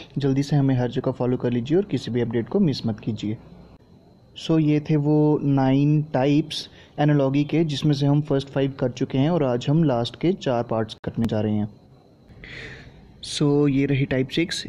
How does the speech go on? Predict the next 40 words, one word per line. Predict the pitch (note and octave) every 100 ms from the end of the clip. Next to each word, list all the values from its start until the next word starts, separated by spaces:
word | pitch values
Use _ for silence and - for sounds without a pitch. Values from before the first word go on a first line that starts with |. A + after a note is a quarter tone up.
| C#3+
ये | C3+ C3
type | C3 C#3 C#3+
six | E3+ D3
है | D#3
हमारी | D3 C#3+ C3+
detecting | C#3+ C3 C3 - D#3+ D3
analogies, | C3 B2+ A#2+ A#2+ A#2+ C3+
यानी | C3 D#3
हमें, | D3 C#3 D3+
अ, | - - - C3+ C3+ C3 -
तीन | C3+ C#3+
चार, | C3+ C#3+ C#3 C#3
अ, | C3 C#3 C3 B2+ B2 B2 A#2+ -
words | - C3 C#3+ C#3+
दिए | D3 D3
होंगे, | D3 C#3+ D#3+ F#3 -
उनकी | C#3 C#3 C#3 C#3
हमें, | C3+ C3+ C3 C3+ C3
अ, | -
डिटेक्ट | C3 B2 B2 B2+ C#3 -
करनी | C3 C3
पड़ेगी, | C3 B2+ B2+
उनकी | C#3 C3 C3+
type | B2+ B2 B2+ -
क्या | C3+
है | C3+
या | C3+ B2
उनकी | B2 B2+
class | B2 B2 D3 -
क्या | C3
है, | A#2+ D3+ - - -
उसके | D3 D#3+
basis | C#3 - C3
पे | C#3
हमें | C3 B2+
अपना | B2 B2 B2
option | - D3 G3
select | - C3 -
करना | A#2+ A#2
होगा। | A#2 A2+ G#2